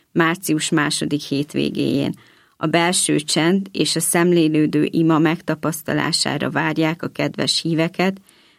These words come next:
március tizenegy péntek estétől tizenötödike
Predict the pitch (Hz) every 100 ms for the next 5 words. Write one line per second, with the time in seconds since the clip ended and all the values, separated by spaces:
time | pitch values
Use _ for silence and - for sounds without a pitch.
0 | _ 175 165 180 - 160 - - 165 147
1 | 143 160 - 160 156 156 135 - 165 -
2 | 170 185 - 190 196 202 - _ _ _
3 | - 190 185 156 160 - 165 165 - 175